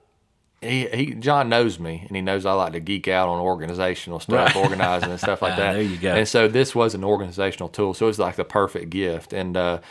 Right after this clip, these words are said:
Speaker 1: I fell in love with it, and I write in it on a regular basis. I write in it probably a few times a week, you know.
Speaker 2: Right.
Speaker 1: And, um, so w-,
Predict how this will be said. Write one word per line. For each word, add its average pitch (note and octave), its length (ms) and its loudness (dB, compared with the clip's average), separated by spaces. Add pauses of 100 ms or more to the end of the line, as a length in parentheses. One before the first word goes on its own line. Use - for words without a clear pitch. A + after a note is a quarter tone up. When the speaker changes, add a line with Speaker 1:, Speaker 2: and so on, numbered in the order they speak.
(160)
Speaker 1:
I B2 100 4
fell A2 280 2
in F2 80 -2
love G2 240 2
with D#2+ 220 -4
it, D#2 180 -10
and F2+ 120 -4
I G2 160 2
write F#2+ 280 2
in F2+ 160 -2
it F2 240 -6
on F#2+ 100 -2
a G2 40 0
regular G#2 420 0
basis. E2+ 460 -4
I F#2+ 80 0
write G2+ 180 0
in F2+ 80 -6
it F2+ 160 -8 (260)
probably B2+ 300 2
a F2 100 0
few F2+ 200 -8
times D#2+ 260 -6
a D2+ 60 -10
week, E2+ 440 -8
you F#2+ 120 -8
know. D#2+ 220 -6
Speaker 2:
Right. F#2 280 -2 (300)
Speaker 1:
And, F2+ 260 -2
um, E2 380 -2 (340)
so C3 300 2
w-, C3 220 -12